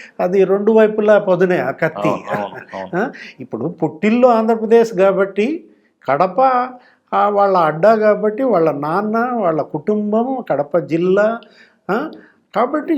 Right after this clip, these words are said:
Speaker 1: ఎట్టి పరిస్థితుల్లో అదేమంత అబ్జెక్షన్ కాదు.
Speaker 2: Hmm.
Speaker 1: అదే కనుక జరిగినట్లయితే షర్మిల మరి అక్కడ పులివెందుల అసెంబ్లీకి వేస్తుందా?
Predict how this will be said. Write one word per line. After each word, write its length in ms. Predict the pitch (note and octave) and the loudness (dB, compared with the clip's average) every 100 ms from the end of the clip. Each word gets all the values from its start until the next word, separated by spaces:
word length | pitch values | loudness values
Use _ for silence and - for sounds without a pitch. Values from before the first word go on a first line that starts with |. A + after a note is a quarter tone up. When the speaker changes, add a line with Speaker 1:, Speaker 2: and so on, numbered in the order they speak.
| D#3 | -2
Speaker 1:
ఎట్టి 160 | E3 | -2
పరిస్థితుల్లో 540 | F#3+ A3 G#3+ A3+ B3+ C4 | 0 0 -2 -6 -2 0
అదేమంత 440 | F3+ F#3+ F#3+ F3+ D3 | 0 0 0 -2 -4
అబ్జెక్షన్ 480 | D#3+ A3+ A3+ B3 E4 F4+ - _ - | 0 -2 0 0 0 -2 -8 _ -8
కాదు. 500 | C3+ F3 E3 D#3 B3 - | -2 -2 -2 -4 -6 -14
Speaker 2:
Hmm. 100 | G3 F#3 D3+ | -20 -10 -2
Speaker 1:
అదే 240 | F3 C4 C4+ | 4 4 4
కనుక 220 | C4 B3 D#3+ | -2 0 2
జరిగినట్లయితే 800 | F3 G#3+ A3+ - F#3 F#3+ F#3+ C4 D#4+ - _ - | 2 2 0 -2 0 -2 0 -2 -2 -14 _ -8
షర్మిల 440 | - A#3+ C4+ C#4+ D4 D#4+ E4 - _ - | -2 0 0 0 0 0 -4 -16 _ -4
మరి 200 | G#3+ A3 G#3 F#3+ F#3+ F#3+ G#3 | 0 2 2 2 0 -2 -6
అక్కడ 260 | - A3 G3+ G3+ F#3+ F#3 F3+ F3+ F3+ | -2 2 4 4 2 0 -4 -4 -2
పులివెందుల 440 | G3+ A#3 A#3+ A#3 | 4 4 4 4
అసెంబ్లీకి 580 | G#3+ - G3+ A3+ A#3+ - | 2 0 -2 0 0 0
వేస్తుందా? 540 | G#3 G3+ G3+ F#3 D#3+ | 0 0 0 -2 0